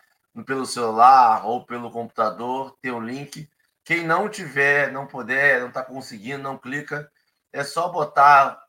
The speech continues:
o textozinho que aparece aqui embaixo, essa pergunta sessenta e seis, o Consolador, é, já vai aparecer. O link que a gente botou é da Bíblia do Caminho,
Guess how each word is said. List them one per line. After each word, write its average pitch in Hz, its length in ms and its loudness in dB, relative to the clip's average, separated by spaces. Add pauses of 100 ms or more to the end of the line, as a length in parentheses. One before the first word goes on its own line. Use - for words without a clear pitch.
o 107 120 -20
textozinho 123 600 -12
que 123 60 -6
aparece 117 300 -8
aqui 117 140 -14
embaixo, 123 400 6
essa - 140 -14
pergunta 123 480 -6
sessenta 117 400 -14
e 110 40 -14
seis, 123 400 -6
o 131 100 -12
Consolador, 120 800 -4 (1000)
é, 120 420 2
já 135 180 6
vai 131 160 6
aparecer. 139 760 -4
O 147 160 -10
link 175 360 -10
que 165 80 -8
a 165 80 -2
gente 151 160 -8
botou 143 420 -6
é 131 60 -4
da 135 120 0
Bíblia 170 340 -10
do 156 120 -12
Caminho, 151 640 -6